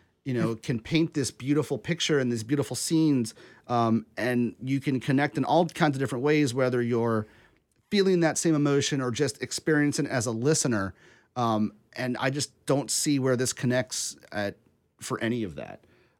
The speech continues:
Speaker 1: Um, I was really surprised at how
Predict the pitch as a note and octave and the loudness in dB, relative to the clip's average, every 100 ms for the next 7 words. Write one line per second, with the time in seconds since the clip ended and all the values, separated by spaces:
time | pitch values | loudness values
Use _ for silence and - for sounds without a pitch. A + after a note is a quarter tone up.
0 | A#2 A2 G#2+ A2 - _ - - _ B2+ | -4 0 0 -2 -8 _ -20 -20 _ 0
1 | C3+ C3+ B2 C3+ E3+ F3 E3 D#3+ - D3 | 0 0 0 0 2 2 0 -2 2 4
2 | C3 A2+ A2 A#2+ G#2+ - A2 A2 A2 A2 | 6 4 2 0 -2 0 2 2 2 0